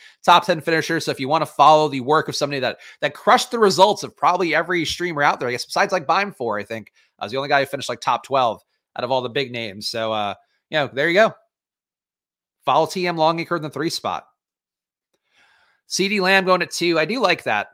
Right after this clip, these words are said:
I do think C D Lamb really proved a lot to me last year. I was actually, uh, tweeting at somebody today, the guy Justin, uh, from, I think, Dynasty Pro. I don't know what the fuck site people are from. Uh,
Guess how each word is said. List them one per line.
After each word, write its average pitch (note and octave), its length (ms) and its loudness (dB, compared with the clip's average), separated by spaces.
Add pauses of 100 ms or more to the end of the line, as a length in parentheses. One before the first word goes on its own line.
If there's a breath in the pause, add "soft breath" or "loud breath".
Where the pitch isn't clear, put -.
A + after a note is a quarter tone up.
I D3 40 -4
do E3+ 120 -2
think F3 160 -6
C - 160 -6
D D3+ 100 -6
Lamb C3+ 540 -4
really F3 220 0
proved F3+ 260 0
a E3 40 -10
lot D3+ 200 4
to D3+ 80 -12
me C#3+ 100 -10
last C3 260 0
year. C#3 100 -2
I - 20 -2
was C#3 80 0
actually, G3+ 280 0
uh, C#3 340 4
tweeting A3+ 320 -4
at F3 120 -2
somebody D#3+ 280 -2
today, C#3+ 340 0
the G#2+ 140 -8
guy C3+ 180 0
Justin, B2 600 -6 (260)
uh, A2+ 180 0
from, A#2+ 260 -6
I C3+ 120 -6
think, D4 340 -12
Dynasty B3 420 -4
Pro. A#3+ 260 -2
I A#3 120 2
don't G#3 80 -2
know E3+ 80 2
what C#3+ 100 -4
the - 60 -20
fuck A#2 180 -6
site A2+ 260 -8
people A#2 220 -12
are G2 60 -10
from. A2 280 -8 (300 soft breath)
Uh, B2+ 160 0